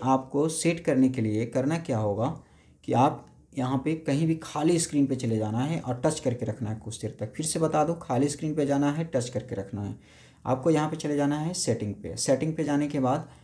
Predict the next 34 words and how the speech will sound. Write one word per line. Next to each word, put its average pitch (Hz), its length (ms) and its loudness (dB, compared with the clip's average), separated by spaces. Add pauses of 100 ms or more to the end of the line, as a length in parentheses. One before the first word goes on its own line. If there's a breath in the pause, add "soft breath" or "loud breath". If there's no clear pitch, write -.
(180 loud breath)
आपको 123 260 -2
मोर 123 440 4
पे 127 120 -4
चले 104 260 -4
जाना 95 280 -6
है 104 220 -8 (500 soft breath)
और 117 100 2
मोर 160 240 6
पे 170 100 0
जाने 147 240 4
के 139 100 -2
बाद 135 200 2
आपको 127 320 -2
यहाँ 131 480 0
पे 131 280 -2
आप 113 120 -4
देखोगे 120 480 0 (440 loud breath)
तो 127 60 -2
आपको 127 260 2
रिसेंट 151 460 2
में 143 100 2
एक 123 280 -2
बटन 123 260 2
मिलता 107 320 2
है, 104 160 -4
शो 151 300 0
मेमोरी 123 440 4
स्टेटस। - 520 -8 (100)
ये 135 160 4
पहले 165 280 0
से 175 120 -2
बंद 147 260 4
होगा 113 180 2
आपका, 131 320 -2